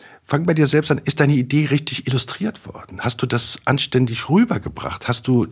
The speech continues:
empathisch den Kunden, äh, auf deine Idee, äh, zu deiner Idee geführt?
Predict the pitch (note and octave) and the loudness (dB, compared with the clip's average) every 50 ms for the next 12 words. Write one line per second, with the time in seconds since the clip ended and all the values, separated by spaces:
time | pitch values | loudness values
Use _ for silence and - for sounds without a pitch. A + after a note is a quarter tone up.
0 | - - - _ A#2 G#2 G2 - G2 F2 G2 A#2+ C3 C3+ - - G#2+ F#2 - - | -6 -20 -6 _ -2 -2 0 0 -2 -2 0 -2 -2 -6 -4 -4 -6 -4 0 0
1 | C3+ D3+ C#3+ C3+ C3+ C3+ C3 B2+ A#2 - - - A#2+ A#2 A2+ A2+ A2 G2+ - A2 | 2 2 2 2 2 4 4 4 2 2 0 0 0 2 2 2 2 0 -2 -6
2 | - - - A2 A2 A2 G2 F2 F#2+ F#2+ A2 A2+ G#2+ G#2+ G#2 - - - G#2 G#2 | -8 -4 -2 0 0 0 0 -2 -2 0 2 2 2 2 0 -2 -2 -4 -4 -2
3 | F#2+ G2 - - - A#2 A#2 A2 G#2+ G#2+ G#2+ G#2 F#2 - G2+ G2 G#2+ G#2+ G#2+ G2+ | -4 -4 -4 -4 0 4 4 4 6 6 4 4 2 -2 -2 0 0 0 0 0
4 | - G2+ G2 - - G#3+ G#3+ D3 G2+ G2 | -4 -6 -6 -4 -2 0 2 2 2 0